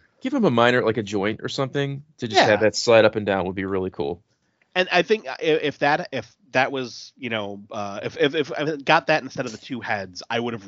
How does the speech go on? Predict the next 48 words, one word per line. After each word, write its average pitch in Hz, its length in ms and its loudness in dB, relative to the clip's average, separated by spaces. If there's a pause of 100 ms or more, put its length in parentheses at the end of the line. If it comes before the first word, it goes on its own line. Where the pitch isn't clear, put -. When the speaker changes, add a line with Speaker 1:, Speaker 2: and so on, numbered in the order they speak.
(160)
Speaker 2:
really 117 420 -2
liked 92 280 -6
this - 160 -12
figure. 95 380 -14 (380)
As 254 240 8
is, 214 240 6
he's 135 140 -4
a 117 80 -4
really 127 280 2
great 104 280 -8
figure. 104 500 -6 (380)
Um, 104 580 -2
tons 135 280 -2
of - 60 -16
posability, 117 800 -2
lots 110 280 2
of - 60 -12
fun 120 160 -6
to 110 60 -10
play 110 200 -8
around 104 340 -8
with. 101 280 -12
Like, 101 160 -8
I, 107 220 -2
I've 113 120 -4
been 110 280 -2
tooling 117 320 -2
around 107 280 0
with 107 140 -8
him 107 120 -10
sitting 117 220 -8
here 110 140 -4
while 101 140 -2
we 104 60 -6
were 101 120 -8
recording. 101 580 -2 (560)
Um, 101 540 4 (600)
and 143 140 0
then 151 100 8
I 143 160 4
kinda, 175 520 0
I, 139 200 0
I 139 220 -2 (280)
deep 170 220 -4
dived 120 420 2
on 117 280 -8
the, 110 480 -8
um, 101 460 -8